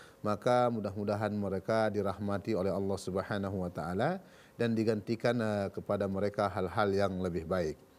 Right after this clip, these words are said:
Kemudian beliau menjawab, eh, jika memang kondisinya seperti itu, gempa, ya, ataupun banjir,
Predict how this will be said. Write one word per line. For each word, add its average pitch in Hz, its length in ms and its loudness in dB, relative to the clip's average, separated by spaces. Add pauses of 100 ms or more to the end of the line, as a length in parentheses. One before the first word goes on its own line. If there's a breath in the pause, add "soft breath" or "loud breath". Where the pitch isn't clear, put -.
(420 loud breath)
Kemudian 175 320 2
beliau 175 240 4
menjawab, 101 560 0 (960)
eh, 113 240 2
jika 156 240 2
memang 147 320 2
kondisinya 123 560 2
seperti 98 560 -4
itu, 76 320 -8 (1120)
gempa, 101 640 2
ya, 101 160 -2 (460 loud breath)
ataupun 104 640 -2
banjir, 117 560 2